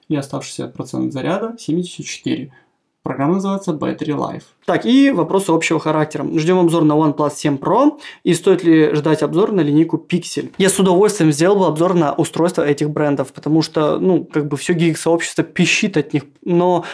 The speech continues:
на данный момент нет возможности их достать. Достать стоят они недешево.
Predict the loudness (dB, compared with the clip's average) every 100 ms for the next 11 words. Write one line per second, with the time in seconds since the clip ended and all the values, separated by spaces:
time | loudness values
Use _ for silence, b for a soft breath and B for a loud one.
0 | B 2 4 4 4 2 2 0 2 0
1 | 2 0 0 -2 -2 -2 0 0 -2 -2
2 | -4 -6 B B B -4 -2 -2 -4 0
3 | 2 0 -2 0 4 4 4 2 4 2
4 | 2 0 0